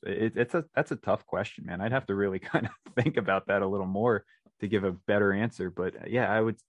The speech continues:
say a synchronicity is something that has an impact and continues to have some type of impact or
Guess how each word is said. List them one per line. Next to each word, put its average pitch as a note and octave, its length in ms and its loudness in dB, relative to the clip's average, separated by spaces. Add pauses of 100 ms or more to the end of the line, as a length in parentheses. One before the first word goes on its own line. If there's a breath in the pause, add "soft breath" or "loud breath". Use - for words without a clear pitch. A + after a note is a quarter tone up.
(120)
say G#2+ 500 0 (1000 soft breath)
a G#2 60 -6
synchronicity A2+ 600 0
is F#2 100 -2
something G2 420 -4
that F2+ 200 -6 (960)
has G#2+ 260 0
an A2 80 4
impact G#2+ 540 2 (240)
and G2+ 160 -4
continues G2 460 -2
to F#2 120 0
have F2+ 180 -2
some F#2 180 -6
type F2+ 180 -4
of F2 100 -8
impact F2 440 -6 (180)
or F2 240 -2